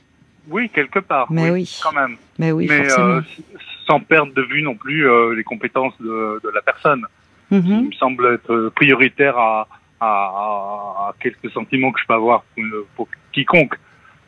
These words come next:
Speaker 1: Donc, euh, il se trouve que les, les deux sont liés.
Speaker 2: Mhm.
Speaker 1: Et, euh, je me dis, mais, euh,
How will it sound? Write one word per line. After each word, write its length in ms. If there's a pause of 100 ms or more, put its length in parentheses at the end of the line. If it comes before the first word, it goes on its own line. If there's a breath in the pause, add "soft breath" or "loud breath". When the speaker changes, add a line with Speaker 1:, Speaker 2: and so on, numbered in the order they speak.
(100)
Speaker 1:
Donc, 300
euh, 240 (300 loud breath)
il 60
se 60
trouve 180
que 120
les, 560
les 120
deux 140
sont 240
liés. 360 (200)
Speaker 2:
Mhm. 420
Speaker 1:
Et, 220
euh, 360
je 120
me 80
dis, 220
mais, 280
euh, 380